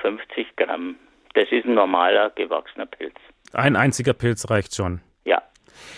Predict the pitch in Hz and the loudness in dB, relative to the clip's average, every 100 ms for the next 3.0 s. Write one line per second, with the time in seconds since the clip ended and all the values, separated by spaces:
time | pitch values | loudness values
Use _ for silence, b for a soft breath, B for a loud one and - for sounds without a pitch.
0 | B B - 113 123 107 - 117 135 139 | B B -6 2 4 4 4 4 4 4
1 | - 151 - 180 147 208 - 120 107 - | 4 0 2 2 4 4 4 4 4 4
2 | 107 104 - 107 104 98 85 - 117 185 | 2 0 0 0 2 0 -2 0 4 2